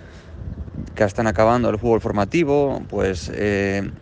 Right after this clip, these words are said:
no, puede ser ya su última experiencia así en un torneo, y son torneos supercompetitivos,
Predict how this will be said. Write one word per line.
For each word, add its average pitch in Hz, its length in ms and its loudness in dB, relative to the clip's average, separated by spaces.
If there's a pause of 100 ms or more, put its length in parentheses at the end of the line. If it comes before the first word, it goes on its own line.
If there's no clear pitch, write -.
(140)
no, 104 540 -4
puede 117 260 2
ser 120 160 -2
ya 117 260 4
su 120 140 -4
última 113 300 0
experiencia 107 440 -2
así 117 260 -2
en 104 120 2
un 107 60 -2
torneo, 147 520 0 (600)
y 98 220 -4
son 107 160 -6
torneos 127 360 0
supercompetitivos, 110 1120 -2